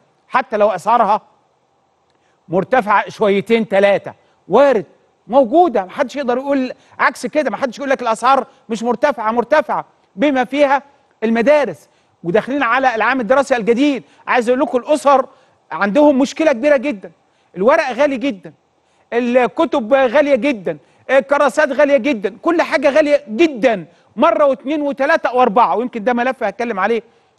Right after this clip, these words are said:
بعد شوية. ولكن إيه اللي حصل في مسألة الديون؟ طيب، الديون بتاعتنا ألفين وتسعة، ألفين وعشرة كانت كام؟ السنة دي كام؟ وأنت رايح لكام؟ وأنت عامل خطة ولا لأ عشان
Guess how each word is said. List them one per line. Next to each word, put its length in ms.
بعد 280
شوية. 380
ولكن 360
إيه 100
اللي 140
حصل 440
في 220
مسألة 440
الديون؟ 520
طيب، 260
الديون 320
بتاعتنا 480
ألفين 220
وتسعة، 540
ألفين 200
وعشرة 320
كانت 240
كام؟ 320
السنة 320
دي 140
كام؟ 400
وأنت 240
رايح 280
لكام؟ 400
وأنت 340
عامل 380
خطة 320
ولا 100
لأ 120
عشان 400